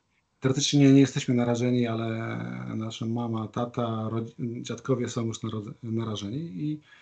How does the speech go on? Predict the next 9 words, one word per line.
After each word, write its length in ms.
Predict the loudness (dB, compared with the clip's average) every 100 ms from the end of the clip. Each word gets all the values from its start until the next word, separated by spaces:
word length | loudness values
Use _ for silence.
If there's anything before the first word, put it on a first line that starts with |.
| -20 -2
i 60 | 6
myślmy 340 | 8 8 2
o 80 | 0
nich, 220 | -4 -6 -10
że 240 | -10 -8 -6
jednak, 480 | -4 -4 -6 -10 -12
ym, 400 | -10 -8 -8 -10 -14 _ -20 -20 -20 _
to 100 | 2
jest, 460 | 2 2 -2 -12